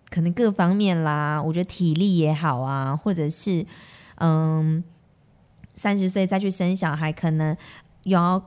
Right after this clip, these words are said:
做更多可怕的检查等等，好像就有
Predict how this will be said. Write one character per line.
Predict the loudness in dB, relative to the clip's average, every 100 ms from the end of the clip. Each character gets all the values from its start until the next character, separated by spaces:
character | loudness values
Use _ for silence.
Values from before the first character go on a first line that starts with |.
| -4
做 | -2
更 | 0 0 -2
多 | 0 0 0
可 | -2 -4
怕 | -2 -2
的 | -2
检 | -2 -6 -8
查 | -8 -6
等 | -6 -4 -4 -4
等， | -6 -10 -14 -20 -20 -8
好 | -4
像 | -2 -2 -2
就 | 0
有 | -2 -4